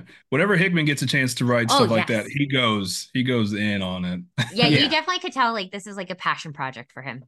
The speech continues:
Speaker 1: Yeah, yeah. He gets to, he goes pretty crazy with stuff like that, which I enjoy, but I have to self-contain it all in one read.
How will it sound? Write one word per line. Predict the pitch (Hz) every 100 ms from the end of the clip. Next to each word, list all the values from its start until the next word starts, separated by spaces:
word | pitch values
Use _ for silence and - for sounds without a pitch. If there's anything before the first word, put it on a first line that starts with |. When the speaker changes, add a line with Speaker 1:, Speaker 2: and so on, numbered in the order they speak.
| _
Speaker 1:
Yeah, | 120 113 104 95
yeah. | 95 92
He | 107
gets | 113 104
to, | - 107
he |
goes | 113 107 -
pretty | 107 92
crazy | 110 107 101
with | 95
stuff | - 98
like | 98 104
that, | 101
which | 110 143
I | 139
enjoy, | 127 120 151 120 104
but | 110
I | 110 110
have | 107 -
to | 98 87 - _ _ _ _ _ _ _ _ _ _ _ _ _ _ -
self-contain | 139 120 - 104 92 110 101
it | 101
all | 98 95
in |
one | 98 95
read. | 101 95